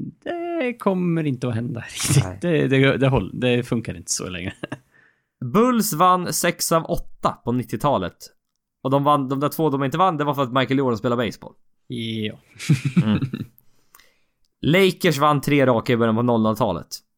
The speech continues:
Speaker 2: med, med Jacoby.
Speaker 1: Japp.
Speaker 2: Och var, eh, som sagt, Wa-, och Warriors har bara vunnit en titel. De vann inte ens förra året.
Speaker 1: Nej,
Speaker 2: Så
Speaker 1: de,
Speaker 2: att, eh,
Speaker 1: de förlorade mot Cleveland. Man, det, man får, man ska ju inte glömma det.
Speaker 2: Eh, tänk, så tänker man, tänker man så, dynastimässigt, nej,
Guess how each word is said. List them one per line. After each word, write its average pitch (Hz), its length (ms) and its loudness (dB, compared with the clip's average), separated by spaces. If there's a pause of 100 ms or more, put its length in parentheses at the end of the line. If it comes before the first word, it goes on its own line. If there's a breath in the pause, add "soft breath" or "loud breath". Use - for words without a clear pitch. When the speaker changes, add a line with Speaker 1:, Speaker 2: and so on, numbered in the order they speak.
(140)
Speaker 2:
med, 113 380 4
med 113 220 4 (160)
Jacoby. 120 520 -2 (680)
Speaker 1:
Japp. 107 340 -8 (580)
Speaker 2:
Och 117 160 -6
var, 101 560 -2
eh, - 60 -12 (320)
som 120 120 -6
sagt, 101 120 -4
Wa-, 143 240 -4
och 151 340 -4
Warriors 180 300 2
har 170 80 2
bara 143 140 0
vunnit 123 300 2
en 127 220 0
titel. 127 360 -4
De 131 120 0
vann 147 220 2
inte 90 180 -6
ens 87 160 -8
förra 78 220 -8
året. - 200 -14 (480)
Speaker 1:
Nej, 127 140 -2
Speaker 2:
Så 135 100 0
Speaker 1:
de, 170 100 -4
Speaker 2:
att, 165 60 -4
eh, 147 160 2
Speaker 1:
de 156 160 2
förlorade 196 320 -4
mot 156 160 -4
Cleveland. 110 340 -8
Man, 131 220 -4
det, 147 400 -2
man 139 160 -6
får, - 180 -6
man 135 140 -2
ska 143 360 -8
ju - 20 0
inte 139 120 -2
glömma 135 240 -2
det. 95 80 -10 (460 loud breath)
Speaker 2:
Eh, 156 220 0
tänk, - 240 -2 (140)
så 202 120 4
tänker 208 240 2
man, 208 160 2
tänker 220 180 2
man 226 120 4
så, 151 340 4
dynastimässigt, 180 960 0
nej, 180 360 2